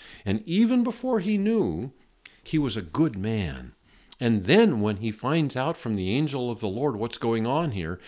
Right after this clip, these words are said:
it is, "All right, let's pick this up and let's run with this."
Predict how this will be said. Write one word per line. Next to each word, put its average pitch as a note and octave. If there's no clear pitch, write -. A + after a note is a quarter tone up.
it A#2+
is, G2+
"All A#2+
right, B2+
let's F2
pick -
this F3
up C#3+
and D2
let's F2+
run F#2
with -
this." -